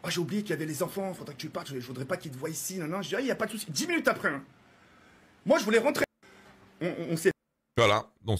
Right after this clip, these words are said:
Speaker 2: tout ce que, tout ce que j'ai dit, euh, il y a encore quelques instants, là, ça s'est confirmé, voilà, je vous le dis, parce que on préfère, merci la régie, hein, d'appuyer tout ce qu'on dit à l'antenne. Donc vous avez les vidéos, à vous de voir, chers viewers, mais, euh, sérieusement, euh, on doit cancel.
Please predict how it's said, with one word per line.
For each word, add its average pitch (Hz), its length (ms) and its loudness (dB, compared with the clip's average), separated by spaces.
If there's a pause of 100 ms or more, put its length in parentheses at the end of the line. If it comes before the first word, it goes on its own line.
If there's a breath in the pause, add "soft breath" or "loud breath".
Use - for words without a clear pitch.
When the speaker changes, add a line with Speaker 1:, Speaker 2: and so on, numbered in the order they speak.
Speaker 2:
tout 151 80 4
ce 135 140 2
que, 127 180 2
tout - 140 0
ce - 100 2
que 143 80 6
j'ai 127 160 8
dit, 143 220 8
euh, 101 580 8
il 95 60 6
y 101 40 6
a 98 60 8
encore 101 240 4
quelques 104 300 4
instants, 123 400 8
là, 98 240 8
ça 101 80 6
s'est 101 160 4
confirmé, 101 420 4
voilà, 98 220 6
je - 20 2
vous 92 60 6
le 87 80 4
dis, 104 160 4
parce 85 180 4
que - 80 4 (760 loud breath)
on - 80 6
préfère, 107 300 8
merci 110 220 4
la 123 80 8
régie, 113 320 6
hein, 101 140 4 (360 soft breath)
d'appuyer - 420 8
tout 117 100 4
ce - 80 0
qu'on 107 140 6
dit 113 160 8
à 104 60 8
l'antenne. 98 440 8 (400 loud breath)
Donc 92 120 8
vous 98 140 10
avez 104 140 10
les 107 100 10
vidéos, 101 560 6 (720)
à 90 100 8
vous 98 140 6
de 101 60 6
voir, 107 320 8
chers 107 180 4
viewers, 104 480 6
mais, 95 220 8
euh, 90 260 8
sérieusement, 98 760 6
euh, - 20 4 (180)
on 110 60 2
doit 98 100 6
cancel. 107 380 4